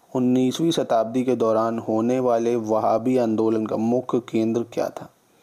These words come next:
तो जो वहाबी आंदोलन था, उसका मुख्य केंद्र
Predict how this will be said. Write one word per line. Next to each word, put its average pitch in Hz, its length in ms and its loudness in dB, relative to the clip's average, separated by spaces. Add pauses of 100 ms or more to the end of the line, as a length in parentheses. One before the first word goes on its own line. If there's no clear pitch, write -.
(480)
तो 151 80 -2
जो 151 160 2
वहाबी 123 500 0
आंदोलन 135 440 0
था, 131 80 0
उसका 117 260 -2
मुख्य 117 340 -2
केंद्र 147 340 -6